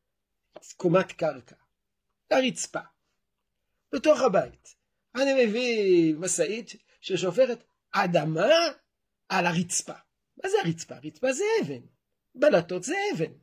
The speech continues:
זה לא פלסטיק, זה אבן. זה אבן. ועל האבן הזו אני שם אדמה. אין הבדל אם אני שופך אדמה או שם עציץ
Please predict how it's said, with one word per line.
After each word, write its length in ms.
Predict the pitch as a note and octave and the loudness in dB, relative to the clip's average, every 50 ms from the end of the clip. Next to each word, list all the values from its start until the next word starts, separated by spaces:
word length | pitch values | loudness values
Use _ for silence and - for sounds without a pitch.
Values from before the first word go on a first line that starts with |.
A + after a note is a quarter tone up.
| _ _ _ _ _ _ _ _ _ _ _ | _ _ _ _ _ _ _ _ _ _ _
זה 60 | A#2 | -10
לא 100 | - F3 | -10 -6
פלסטיק, 500 | - D#4+ E4+ C4 - - - - - _ | 0 2 2 2 0 -2 -10 -16 -20 _
זה 100 | - - - C#4+ E4 | -18 -2 2 2 2
אבן. 240 | C#4 E3 D3+ B2+ - _ _ _ _ _ _ _ _ _ _ _ _ _ _ _ _ _ - | 2 2 -4 -8 -8 _ _ _ _ _ _ _ _ _ _ _ _ _ _ _ _ _ 2
זה 60 | D4+ G4 G4+ | 2 4 4
אבן. 160 | B3+ G#3+ F#3+ E3+ - _ _ _ _ _ _ _ _ _ _ _ _ _ _ _ _ _ _ _ _ - | 2 -2 -4 -6 -14 _ _ _ _ _ _ _ _ _ _ _ _ _ _ _ _ _ _ _ _ 2
ועל 160 | D#4 F4 E4 | 4 4 6
האבן 380 | D4+ C#4 C4 B3+ B3+ C4+ A#3+ A#3 | 6 8 8 8 8 6 6 4
הזו 360 | A3+ F#3 D#3 D#3+ D3 D3+ - _ _ _ - | 2 0 0 -4 -6 -8 -10 _ _ _ -4
אני 180 | B3+ C#4+ D4 | -4 -2 0
שם 200 | C4 - D#4+ E4+ F4+ F#4 | 2 2 2 2 2 0
אדמה. 420 | F4+ F#4+ G4+ G#4 G4+ F#4 C#4 - _ _ _ _ _ _ _ _ _ - - - - | -2 -2 -2 -2 -2 -4 -6 -10 _ _ _ _ _ _ _ _ _ -20 -20 -6 -2
אין 100 | C3+ C#3+ | 0 2
הבדל 220 | - F3 F#3+ F#3 F#3 | 2 2 0 0 -2
אם 160 | F#3 E3+ D#3 | -2 -4 -6
אני 80 | D3 C3+ | -6 -8
שופך 840 | - - D3 - - - - - - - B3 B3+ C#4+ D4+ D4 B3+ C#4 | -10 -12 -12 -14 -18 -16 -14 -12 -4 2 4 4 4 4 2 0 -2
אדמה 480 | C4 B3+ B3+ B3 B3+ A#3+ A#3+ A#3+ A#3 A3 - _ _ _ _ _ _ _ _ _ _ _ - | -2 -2 -2 -4 -4 -6 -6 -8 -10 -12 -16 _ _ _ _ _ _ _ _ _ _ _ -6
או 100 | E3 D#3+ | -4 -4
שם 540 | - - - - F3 E3+ F3+ F3+ F3+ F3+ F#3 F3+ - _ _ _ | -4 -4 -4 0 2 4 4 4 2 -2 -6 -10 -12 _ _ _
עציץ 760 | - D3 C3 - - - F3 F3+ F3 F3 - - - - - | -18 -16 -14 -12 -6 -4 -4 -4 -4 -6 -12 -20 -20 -20 -20